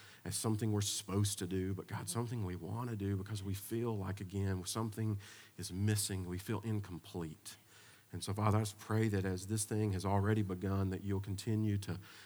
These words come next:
to grow it, grow it in our hearts, but also grow it in numbers. I pray that there are more people that is, than there is room in our offices to, to put around tables that wanna be a part of the conversation.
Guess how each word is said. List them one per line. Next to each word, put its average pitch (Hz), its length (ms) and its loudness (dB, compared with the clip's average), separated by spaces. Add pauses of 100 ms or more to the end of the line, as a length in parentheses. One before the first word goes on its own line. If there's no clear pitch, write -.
(120)
to - 80 -8
grow 98 400 4
it, 107 160 0
grow 101 260 2
it 98 80 4
in 95 80 2
our 90 120 -2
hearts, 98 360 0
but 95 140 -2
also 123 260 0
grow 104 280 2
it 120 60 2
in 104 120 2
numbers. 104 340 2
I 98 60 -4
pray 104 340 2
that 95 160 2 (400)
there 117 160 6
are 110 40 8
more 131 260 6
people 135 460 0
that 107 180 4
is, 101 360 4 (420)
than 107 140 6
there 117 140 8
is 104 140 6
room 127 280 6
in 127 60 6
our 104 160 4
offices 104 640 -2
to, 82 180 -4 (160)
to 98 120 -2 (140)
put 117 160 4
around 120 280 4
tables 127 600 0
that 87 140 -2
wanna 110 200 2
be 123 100 0
a 113 60 0
part 107 260 -6
of 107 80 -2
the 107 80 0
conversation. 95 760 -6